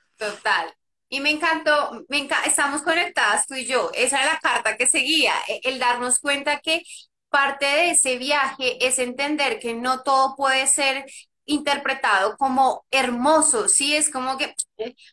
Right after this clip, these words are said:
tú se-, siempre intenta-, intentamos desde el ego etiquetar las cosas, esto fue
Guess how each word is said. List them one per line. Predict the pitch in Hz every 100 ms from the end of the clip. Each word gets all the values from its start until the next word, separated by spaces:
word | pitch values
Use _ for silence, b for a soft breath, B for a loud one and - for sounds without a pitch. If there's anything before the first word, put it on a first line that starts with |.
| _
tú | 302
se-, | 302 302 - - 285 -
siempre | - 311 302 320
intenta-, | 311 359 339 320 302 302 302
intentamos | 294 294 302 277 247 247 247
desde | 294 302
el | 285
ego | 254 254 311
etiquetar | 311 294 - 247 277 262 240
las | 240 -
cosas, | 269 220 196 -
esto | 294 - 269
fue | 262